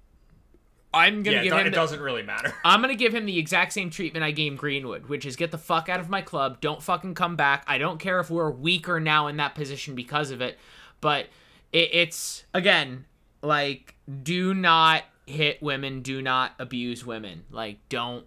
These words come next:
Speaker 1: fucking do it. It's really
Speaker 2: Yeah.
Speaker 1: fucking easy to just not fucking do it, so.
Speaker 2: It's really easy to just not be a shitty human being. Like,
Speaker 1: Thank
Speaker 2: I,
Speaker 1: you.
Speaker 2: I, I can't say that louder.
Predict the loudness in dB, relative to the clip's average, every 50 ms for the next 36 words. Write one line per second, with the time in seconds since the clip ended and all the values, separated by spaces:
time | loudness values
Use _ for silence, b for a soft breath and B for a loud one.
0 | _ -20 -12 -6 -4 -4 -4 -4 -8 -10 -6 -4 -4 -2 -2 -4 -6 -8 -10 -12
1 | -10 -12 -14 -14 -12 -8 -6 -4 -4 -4 -4 -6 -8 -10 -4 -2 -2 -2 -2 -4
2 | -8 -12 -8 -6 -6 -4 -4 -4 -6 -8 -6 -8 -8 -6 -4 -6 -6 -6 -8 -10
3 | -8 -2 0 2 2 2 0 -4 -8 -6 -6 -6 -6 -6 -10 -16 -14 -10 -8 -6
4 | -6 -6 -8 -10 -14 -14 -10 -8 -6 -6 -6 -6 -6 -8 -8 -10 -6 -4 -2 -2
5 | -2 -2 -4 -4 -4 -4 -4 -4 -4 -6 -6 -8 -8 -10 -10 -8 -6 -6 -6 -4
6 | -6 -6 -8 -8 -8 -10 -12 -12 -12 -14 -16 -18 -18 -20 -20 -20 -20 -18 -18 -20
7 | -20 _ _ _ -12 -6 -2 -2 -2 -2 -2 0 -2 -2 -2 -4 -10 -16 _ _
8 | -2 -2 -2 -2 -2 -2 -2 -2 -2 -2 -2 0 2 2 0 -2 -4 -6 -6 -4
9 | -4 -4 -2 -2 0 0 -2 -2 -4 -8 -10 -10 -10 -12 -14 -16 -18